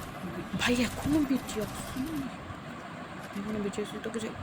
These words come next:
হ্যাঁ। জগ্গা, আমার পুরো টিমমেট গেল তিন তিন হয়ে গেছে। তিন থ্রি, থ্রি থ্রি। ওকে। So গাইস, এবার আমি কিনবো একে ফর্টি সেভেন, একে ফর্টি সেভেন, yes, একে ফর্টি সেভেন নিয়ে নিই।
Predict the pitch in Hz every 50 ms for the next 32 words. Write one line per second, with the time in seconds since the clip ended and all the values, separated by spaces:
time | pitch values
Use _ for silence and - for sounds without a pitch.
0 | - - - - 220 226 220 214 208 190 180 170 - - - - - - - -
1 | - - - - - - - - - - - - - - - - - - - -
2 | - - - - - - 180 165 170 165 - - 233 - - - - - - -
3 | - - - - - - - 196 185 185 - - 185 180 175 175 - 175 170 175
4 | 190 196 - - 180 170 170 170 170 180 - - - 214 196 185 - - 190 190
5 | 175 175 180 170 170 - 170 175 - - - - 202 196 196 196 196 202 196 -
6 | - - - - - - - - - - - - - 214 214 208 196 - - -
7 | - - - - - - - - - - - - - - - - - - - -
8 | - - - - - - - - - - - - - - - - - - - -
9 | - 202 202 196 190 180 185 170 170 170 170 170 - - - - - - - -
10 | - - - - - - - - - - - - - - 208 190 190 196 190 196
11 | 196 - 202 190 190 185 196 196 - - 196 - - 180 - - - - - -
12 | - 185 180 - - 185 180 175 170 175 170 - - 165 - - 175 - - 175
13 | 175 - - - - - - - - - - 185 - - 180 - - - - -
14 | 175 175 170 170 175 -